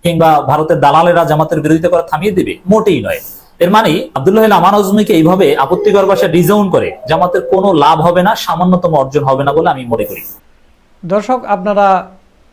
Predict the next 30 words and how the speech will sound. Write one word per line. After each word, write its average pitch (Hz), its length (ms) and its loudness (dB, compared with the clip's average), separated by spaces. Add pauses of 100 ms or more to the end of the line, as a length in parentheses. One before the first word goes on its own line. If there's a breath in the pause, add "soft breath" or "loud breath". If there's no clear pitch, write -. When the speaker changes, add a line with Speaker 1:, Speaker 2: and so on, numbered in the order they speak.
(160)
Speaker 2:
সোলায়মান 208 420 -4
ভাইয়ের 196 360 0 (220)
ভিডিওটা 180 340 -6
দেখলেন, 185 480 -8 (560)
তো 214 140 -2
আপনারাও 240 500 2
কি 240 260 -2
জাতীয় 220 320 0
সঙ্গীতের 220 560 -2
পরিবর্তন 208 580 -2
চান, 240 220 -2
নাকি 196 420 -4
রবীন্দ্রনাথের 196 840 -4 (100)
ওই 185 160 -4
জাতীয় 180 380 -6
সঙ্গীতই 175 460 -8
থাক 165 260 -12
সেটা 165 300 -10
চান? 117 180 -18 (920)
যদি 180 180 -6
পরিবর্তন 196 580 -6
চান, 208 260 -8
তাহলে 185 220 -4
অবশ্যই 185 380 -6
কমেন্টে 185 460 -8
হাঁ 175 260 -8
লিখবেন, 180 420 -10 (560)
আর 185 100 -10
না 202 160 -6
চালে 202 380 -6